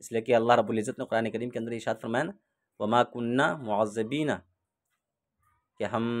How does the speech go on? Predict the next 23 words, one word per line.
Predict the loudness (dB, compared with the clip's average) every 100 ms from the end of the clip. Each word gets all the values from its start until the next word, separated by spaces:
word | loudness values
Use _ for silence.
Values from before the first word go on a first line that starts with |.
| -6 -10 _ _ _ _ _ _
किसी | -8 -8
कौम | -2 -2
को | 2 2
अजाब | 4 2
देने | 2 4
वाले | 4 4
नहीं | 0 -2 -2
जब | -4
तक | -4 -8
कि | -6
हम | -6
उसके, | -8 -10
अ, | -10 -8 -2 -2 -2
उस, | -10 -18 _
उसके | -20 -12 -6
बीच, | -6 -6 _ _ _ _ -10
अ, | -6
किसी | -6 -10 _ -6 -4
रसूल | -2 -4 -2
को |
ना | -2 -2
भेज | -4 -14
दें, | -14